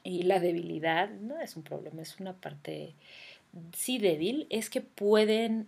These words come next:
tener tanta sensibilidad y sentir tanto, tanto, que puede ser abrumador, tanto para el, el signo, eh, de agua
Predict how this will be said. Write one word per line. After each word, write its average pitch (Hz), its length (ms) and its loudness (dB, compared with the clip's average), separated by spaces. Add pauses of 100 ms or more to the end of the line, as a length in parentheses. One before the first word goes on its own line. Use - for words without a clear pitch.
tener 170 360 -4
tanta 269 480 -2
sensibilidad 151 840 -8
y - 100 -18
sentir 190 500 -12 (160)
tanto, 269 400 -2
tanto, 165 560 -8 (480)
que - 80 -8
puede 214 200 0
ser 208 200 -2
abrumador, 165 580 -8 (640)
tanto 320 440 -2
para 165 440 -2
el, 156 240 -12
el 165 180 -10
signo, 180 920 -4 (160)
eh, 151 500 -12 (340)
de 170 140 -4
agua 151 500 0